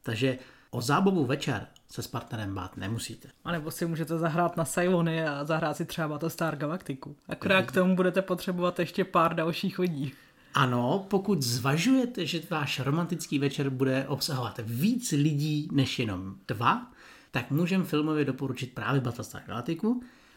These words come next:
Speaker 1: a nebo novinku, která se jmenuje Věc, u který se sice budete klepat strachy, ale na druhou stranu rozhodně vás to bude bavit.
Speaker 2: A nebo víte, že vaše drahá polovička je velká faninka Tolkiena?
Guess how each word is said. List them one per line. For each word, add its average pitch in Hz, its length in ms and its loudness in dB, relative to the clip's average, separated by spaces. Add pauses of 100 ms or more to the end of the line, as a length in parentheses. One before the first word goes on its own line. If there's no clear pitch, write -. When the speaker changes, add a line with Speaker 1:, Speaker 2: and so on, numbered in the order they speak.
(140)
Speaker 1:
a 180 280 2
nebo 131 680 0 (180)
novinku, 175 640 4
která 139 280 -2
se 123 120 -6
jmenuje 113 300 -2
Věc, 123 400 -2 (420)
u - 80 -4
který 214 200 2
se 190 140 -2
sice 147 220 0
budete 160 260 -2
klepat 156 340 -6
strachy, - 560 -2 (240)
ale 107 200 -4
na 110 80 -2
druhou 175 220 0
stranu 135 580 2 (160)
rozhodně 113 420 -4
vás 139 160 -4
to - 80 -6
bude 156 140 -2
bavit. - 260 -10 (360)
Speaker 2:
A 170 120 -2
nebo 160 320 0
víte, 156 480 0
že 156 580 0
vaše 165 300 -2
drahá 156 400 0
polovička 156 640 -4
je 147 540 -2 (180)
velká 147 760 -4
faninka 156 840 0 (100)
Tolkiena? 233 680 0